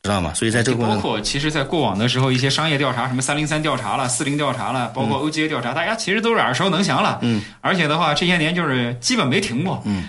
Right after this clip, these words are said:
Speaker 2: 呃，这我说的这些年没停过，就是从可能八十年代到现在都没停过。
Speaker 1: 嗯。
Speaker 2: 呃，只不过呢，大家呢，有的时候这段就是更加，呃，在这个时代嘛，大时代，
Speaker 1: 嗯。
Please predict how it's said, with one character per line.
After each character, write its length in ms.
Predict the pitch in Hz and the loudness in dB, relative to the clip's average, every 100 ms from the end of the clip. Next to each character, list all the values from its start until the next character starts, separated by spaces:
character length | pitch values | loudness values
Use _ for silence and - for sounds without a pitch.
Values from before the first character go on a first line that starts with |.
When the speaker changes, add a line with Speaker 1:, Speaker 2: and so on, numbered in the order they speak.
| - | -6
Speaker 2:
呃， 180 | - 127 | -2 0
这 120 | 135 | 0
我 120 | 156 131 | 0 0
说 160 | 202 | 2
的 80 | 202 | 2
这 120 | 190 | 2
些 100 | 180 | 2
年 140 | 160 160 | 0 0
没 100 | 143 | 0
停 180 | 127 | 0
过， 140 | 151 131 | 0 0
就 100 | 151 | -2
是 80 | 127 | -2
从 200 | 139 151 | -4 -4
可 160 | - | -4
能 100 | 131 | -2
八 180 | 170 196 | 0 2
十 120 | 190 | 2
年 120 | 131 | 2
代 80 | 143 | 2
到 80 | 139 | 0
现 160 | 139 185 | 0 0
在 80 | |
都 80 | 151 | 2
没 120 | 110 | 0
停 200 | - 95 | 0 -2
过。 140 | 95 90 | -4 -4
Speaker 1:
嗯。 180 | 117 92 - - | -2 -2 -6 -10
Speaker 2:
呃， 140 | 120 | -8
只 100 | 117 | -6
不 80 | 123 | -2
过 100 | 190 | -2
呢， 120 | 147 | 0
大 120 | 139 | -2
家 120 | 160 170 | -2 -2
呢， 120 | 127 | -2
有 80 | 113 | -2
的 80 | 143 | -4
时 120 | 147 | -2
候 160 | 143 127 | -2 -2
这 140 | 156 | -2
段 260 | 151 147 143 | 0 -2 -4
就 140 | 135 | -6
是 60 | 127 | -2
更 240 | 175 143 | 0 0
加， 280 | 151 156 160 - - 104 | 0 0 -2 -10 -12 -4
呃， 360 | 101 98 95 | -4 -4 -6
在 220 | - 131 120 | -8 -6 -2
这 160 | 214 | -2
个 120 | 165 | 0
时 160 | 131 - | -2 -2
代 100 | 123 | -4
嘛， 100 | 113 | -6
大 200 | 110 92 | -4 -4
时 160 | 120 127 | -2 -2
代， 140 | 135 | -2
Speaker 1:
嗯。 100 | 113 | -4